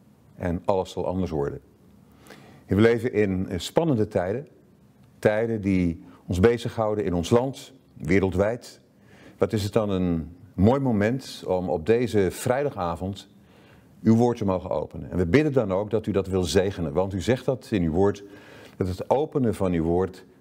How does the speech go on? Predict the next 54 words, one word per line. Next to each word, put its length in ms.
dat 320
verspreidt 720
licht. 500
En 120
daar 240
zien 180
we 60
naar 180
uit. 180
We 80
bidden 280
dan 140
ook 180
dat 160
u 80
ons 360
wil 140
vervullen 440
met 220
en 100
door 200
de 60
Heilige 340
Geest. 420
Zoals 200
ik 80
hier 120
mag 140
staan 400
en 140
zoals 520
mensen 300
thuis 440
mogen 300
luisteren 340
of 60
mensen 260
die 80
dit 80
later 300
bekijken. 500
Dank 260
u 60
wel, 200
Heere 320
God, 320
voor 120
wie 100
u 80
bent. 320
Dank 180
u, 80
Heere 160
Jezus 640